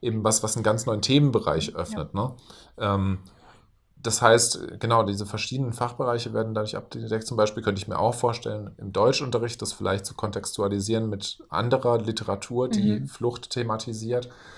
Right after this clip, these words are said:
Speaker 1: Ein bisschen, denke ich, kann man dann auch noch mal kritisch rangehen. Man kann, wenn man so ein bisschen recherchiert, zum Beispiel auch so hier und da den, so die Kommentare finden,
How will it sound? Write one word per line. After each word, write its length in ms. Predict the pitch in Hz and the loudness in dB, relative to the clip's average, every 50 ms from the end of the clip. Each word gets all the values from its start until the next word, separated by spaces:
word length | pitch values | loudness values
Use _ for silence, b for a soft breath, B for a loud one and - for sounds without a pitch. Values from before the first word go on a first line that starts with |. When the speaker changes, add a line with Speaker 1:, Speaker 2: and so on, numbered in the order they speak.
| B B B B B B B B B B B _ _ - | B B B B B B B B B B B _ _ -16
Speaker 1:
Ein 120 | - 110 | -14 -8
bisschen, 580 | - - 123 - - 127 123 123 120 120 120 120 | -4 0 0 0 0 0 -2 -2 -2 -2 -4 0
denke 300 | 120 117 113 113 113 117 | 2 2 2 2 0 -2
ich, 200 | 110 110 - - | -4 -4 -6 -6
kann 240 | - - 120 113 113 | -2 2 2 2 4
man 200 | 120 123 123 117 | 4 0 2 2
dann 180 | 113 113 113 | 2 2 2
auch 500 | 110 - 76 104 117 120 117 - - - - | 0 -4 0 2 2 2 2 -2 -8 -12 -8
noch 160 | 123 107 - | -8 -8 -6
mal 100 | - 110 | -4 -6
kritisch 640 | 110 - - - - 131 135 - 156 - - - - | -6 -6 -8 -2 -2 0 2 2 2 0 0 -4 0
rangehen. 560 | 123 120 123 127 127 127 123 127 127 127 127 | 2 2 2 2 -2 -4 -2 -2 -2 -2 -2
Man 140 | 123 110 107 | -4 -6 -6
kann, 200 | 110 - 113 113 | -4 -2 -2 0
wenn 100 | 113 113 | 0 0
man 140 | 113 113 110 | 0 0 -2
so 120 | 101 101 | -2 -4
ein 100 | 104 101 | -6 -4
bisschen 720 | 104 113 110 - - 113 107 107 107 101 104 107 107 101 | -4 -4 -4 -2 -2 -4 -4 -4 -4 -6 -8 -10 -12 -14
recherchiert, 640 | 101 101 107 107 - 107 107 - - 120 120 117 117 | -10 -10 -10 -6 -6 -6 -6 -4 0 2 2 2 0
zum 100 | - 117 | -2 -8
Beispiel 240 | 110 107 92 - - | -8 -8 -8 -6 -8
auch 80 | 104 101 | -8 -6
so 300 | - - 110 101 101 107 | -6 -6 -4 -4 -4 -6
hier 260 | - - 117 117 113 | -6 -4 2 2 2
und 160 | 113 110 - | 2 2 2
da 220 | 104 104 107 110 | 4 4 6 4
den, 400 | 110 110 - 107 101 110 107 95 | 4 2 -2 -10 -10 -10 -10 -12
so 160 | - - 104 101 | -10 -10 -10 -10
die 120 | - 101 | -10 -12
Kommentare 560 | - - 113 110 110 104 - 110 107 107 107 | -12 -8 -6 -4 -4 -2 0 0 0 0 0
finden, 380 | 107 - - 104 98 - 104 | -2 -4 -6 -8 -6 -8 -10